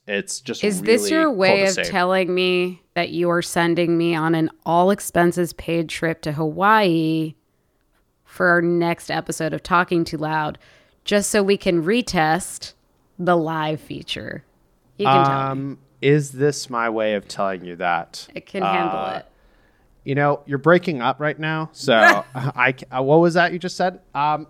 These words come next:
Speaker 1: yeah, that's my way. Have a great trip. I really hope you really enjoy it, Sylvie. <laughs> Because it's easy to offer that to you because it's clear you'll never leave Brooklyn.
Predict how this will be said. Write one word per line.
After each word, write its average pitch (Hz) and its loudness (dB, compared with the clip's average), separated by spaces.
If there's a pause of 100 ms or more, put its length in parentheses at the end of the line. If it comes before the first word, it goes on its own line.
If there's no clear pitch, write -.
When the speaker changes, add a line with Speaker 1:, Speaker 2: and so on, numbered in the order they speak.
Speaker 1:
yeah, 175 4
that's 165 -2
my 156 0
way. 98 -4
Have 147 0
a 165 -2
great 139 0
trip. 85 -10 (180)
I 120 -8
really 131 4
hope 139 4
you 127 -4
really 117 -2
enjoy 92 -10
it, 80 -12
Sylvie. 78 -14 (800)
<laughs> - -18 (1040)
Because 180 2
it's 170 -6
easy 233 4
to 202 8
offer 180 2
that 170 0
to 156 -4
you 143 0
because 131 -4
it's 123 -12
clear 147 2
you'll 131 4
never 113 -4
leave 95 -8
Brooklyn. - -14